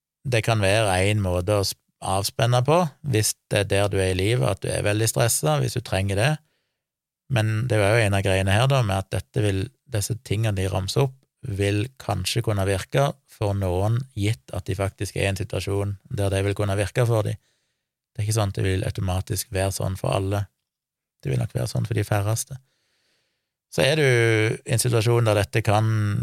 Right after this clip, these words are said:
der du trenger det å få massasje, for du trenger den avspenningen, du trenger den stressreduksjonen, du trenger berøring, whatever. Så ja, for all del, det er ingenting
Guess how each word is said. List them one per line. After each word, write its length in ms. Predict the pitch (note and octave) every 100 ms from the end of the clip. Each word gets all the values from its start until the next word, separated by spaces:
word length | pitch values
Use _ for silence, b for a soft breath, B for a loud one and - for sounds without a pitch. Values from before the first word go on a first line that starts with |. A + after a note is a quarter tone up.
| B2+
der 140 | G#2+
du 60 | G#2+
trenger 460 | - F2+ B2+ B2 F#2+ _ _ _ _ _ -
det 140 | G2+
å 60 | G2
få 120 | G#2 G2
massasje, 520 | F#2+ G#2 G2+ - C3+ -
for 120 | A#2
du 80 | -
trenger 280 | F#2 F#2 F#2
den 100 | F#2
avspenningen, 580 | A2 - G#2+ G2+ F#2 F#2+
du 60 | F#2+
trenger 280 | G2 F#2+ G2
den 120 | F#2+
stressreduksjonen, 800 | G#2 G2+ A#2 G#2 G2+ G2+ G2 F#2+
du 80 | G#2
trenger 360 | F#2+ F#2+ F#2 F#2
berøring, 640 | F#2+ F#2+ G2 G#2 G2 F#2+
whatever. 480 | G2 G#2 G#2 G#2+ G#2+ _ _ _ _ _ _ _
Så 140 | - -
ja, 120 | C#3+
for 160 | C3+ A#2
all 140 | A2
del, 220 | G#2 C3 C3 -
det 100 | B2+
er 80 | G#2+
ingenting 360 | B2+ C3+ G#2+